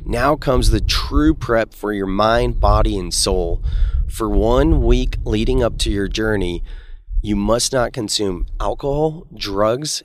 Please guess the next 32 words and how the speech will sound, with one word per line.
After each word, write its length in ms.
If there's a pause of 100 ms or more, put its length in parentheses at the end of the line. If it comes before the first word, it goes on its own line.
engage 580
in 200 (120)
any 260
sort 300
of 140
sexual 420
activity, 680 (320)
be 160
extremely 720
cognizant 720
of 180
the 80
foods 540
you 100
let 260
enter 300
the 140
shell, 420
which 240
is 160
your 160
body. 640 (560)
There's 200
a 60
lot 300
more, 260
and 100
you 80
can 200
research 480
it 100
further, 460